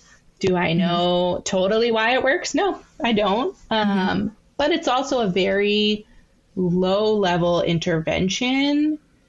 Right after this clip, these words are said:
Speaker 1: with low risk and ha-, potential harm.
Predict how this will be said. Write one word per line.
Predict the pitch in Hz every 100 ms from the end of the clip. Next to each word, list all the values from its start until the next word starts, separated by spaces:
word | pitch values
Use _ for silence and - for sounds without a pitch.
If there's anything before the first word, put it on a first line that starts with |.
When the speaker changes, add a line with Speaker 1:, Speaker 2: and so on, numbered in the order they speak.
| _ _ _ 185
Speaker 1:
with | 185
low | 180 180 185 185 180
risk | 160 151 - 165
and | 170
ha-, | 160 - -
potential | - 175 160 156
harm. | 156 175 165 180 220 330 349 339